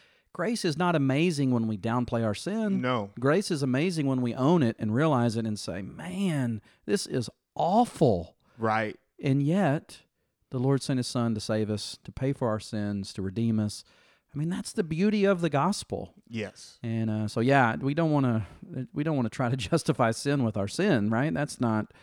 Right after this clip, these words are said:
Speaker 1: that's not what we wanna do. So that,
Speaker 2: Mm-hmm.
Speaker 1: uh, it leads to our crazy question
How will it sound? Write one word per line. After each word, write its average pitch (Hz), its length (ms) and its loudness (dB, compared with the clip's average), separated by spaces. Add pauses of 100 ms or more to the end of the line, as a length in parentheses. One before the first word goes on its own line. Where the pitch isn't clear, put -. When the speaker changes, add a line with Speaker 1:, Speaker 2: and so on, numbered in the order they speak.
(320)
Speaker 1:
that's 117 240 -2
not 92 140 -2
what - 120 -4
we - 80 -6
wanna 92 220 -6
do. 98 200 -4
So 147 140 4
that, 175 200 6
Speaker 2:
Mm-hmm. - 580 -8
Speaker 1:
uh, 147 240 6
it 208 60 4
leads 208 240 8
to 196 100 8
our 165 120 10
crazy 175 480 2
question 165 960 2